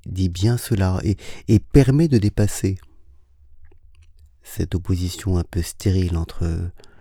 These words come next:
l'altruisme et l'égoïsme. Nous sommes altruistes en cela que nous aimons, nous aimons vraiment donner.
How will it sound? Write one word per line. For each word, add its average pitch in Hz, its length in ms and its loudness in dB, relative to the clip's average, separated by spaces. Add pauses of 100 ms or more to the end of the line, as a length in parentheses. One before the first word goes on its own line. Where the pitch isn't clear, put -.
(800)
l'altruisme 92 580 2
et 82 60 -2
l'égoïsme. 85 680 -6 (1600)
Nous 101 80 4
sommes 127 340 6
altruistes 117 540 2
en 101 100 2
cela 110 300 -2
que - 160 -6
nous 90 520 0
aimons, 90 600 0 (1500)
nous 90 200 -6
aimons 131 160 -2
vraiment 139 480 0 (840)
donner. 87 360 -6